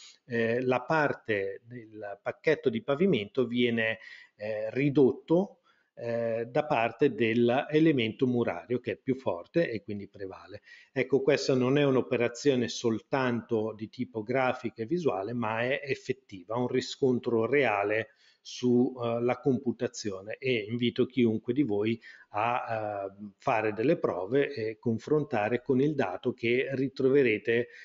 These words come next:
poi scritto all'interno del vostro I S C. Attenzione che quando si opera, eh, con il formato I S C, i dati quantitativi non vengono calcolati dal software di, eh,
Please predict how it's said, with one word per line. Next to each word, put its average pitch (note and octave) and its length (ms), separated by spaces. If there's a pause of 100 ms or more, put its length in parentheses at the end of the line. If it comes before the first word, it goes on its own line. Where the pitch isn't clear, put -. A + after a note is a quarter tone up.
(200)
poi B2+ 240
scritto A#2+ 640
all'interno B2 800
del G#2 180
vostro G#2 380
I G2 180
S - 140
C. E2+ 160 (520)
Attenzione A#2 880
che B2+ 200
quando C3 320
si - 200
opera, A2+ 640
eh, G2 460
con C3 240
il A2 140
formato A#2+ 440
I A#2+ 160
S C3 140
C, B2 300 (300)
i A2+ 120
dati A#2 560
quantitativi A#2+ 720
non G#2+ 220
vengono C3 420
calcolati A2+ 1040
dal A2 640
software A2+ 720
di, G#2 380 (100)
eh, G2+ 640